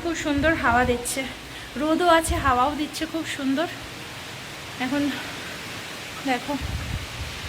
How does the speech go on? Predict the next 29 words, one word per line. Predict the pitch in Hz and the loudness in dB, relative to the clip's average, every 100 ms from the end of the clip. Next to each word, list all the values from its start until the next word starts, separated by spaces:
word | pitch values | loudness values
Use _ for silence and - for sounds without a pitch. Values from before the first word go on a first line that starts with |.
| 294 | -2
এই | 294 | 2
জায়গাটা | 277 277 277 294 | 2 2 2 0
পর্যন্ত | 302 269 294 294 311 | 0 0 0 0 0
রোদ | 294 254 | 0 0
যাচ্ছে, | 277 277 - | 0 0 0
এখন | 302 277 | 0 0
এই | 277 | 2
জায়গাটা | 277 277 294 | 2 0 -4
শুকিয়ে | 285 - 294 285 | -6 -2 0 2
যাচ্ছে, | 226 - - 240 - - - - - - - - - | 0 -2 -4 -4 -6 -8 -8 -8 -8 -8 -8 -8 -2
কিন্তু | 254 247 | 2 4
এই | 269 | 6
জায়গাটা | 262 277 269 269 | 6 6 6 4
একটা | 262 | 2
জল | 277 247 240 | 2 2 2
লিক | 254 262 269 | 2 0 -2
হচ্ছে। | 262 - - 240 240 - - - - - - - - - - - - - - - - - | -2 -4 -2 0 0 -4 -10 -10 -10 -10 -10 -10 -10 -10 -10 -10 -8 -8 -8 -10 -8 -4
লিকেজটা | 320 311 339 339 349 | -2 0 0 0 2
হয়েছিল, | 370 359 370 | 2 2 0
ওটা | 359 | 0
ঠিক | 370 339 349 | 0 0 0
করে | 349 349 | 2 4
দিয়ে | 349 339 | 4 4
গেছে, | 320 320 | 4 2
কিন্তু | 302 302 | 0 4
আর | 277 | 4
একটা | 302 311 | 4 0
প্রবলেম | 320 302 294 311 269 | 0 2 2 -2 0
হয়েছে, | 277 262 240 | 0 0 -2